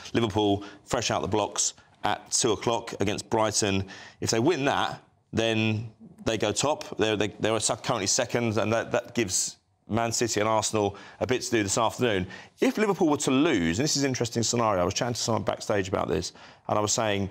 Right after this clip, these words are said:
if Liverpool lose, then the winner of Arsenal v Man-, v, versus Manchester City has a real incentive there because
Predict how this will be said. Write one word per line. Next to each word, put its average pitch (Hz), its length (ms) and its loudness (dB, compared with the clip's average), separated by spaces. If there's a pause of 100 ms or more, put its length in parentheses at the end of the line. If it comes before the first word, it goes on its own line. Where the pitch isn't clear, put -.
(240)
if - 100 -2
Liverpool 170 300 2
lose, 107 480 2 (240)
then 123 180 2
the 120 80 4
winner 156 320 2
of 117 80 0
Arsenal 113 400 2
v 113 100 2
Man-, 107 200 0
v, 110 480 -2
versus 101 480 0
Manchester 104 280 -4
City 110 300 0
has 95 140 2
a 98 60 2
real 110 440 4
incentive 101 560 -2
there 98 160 2
because 110 560 0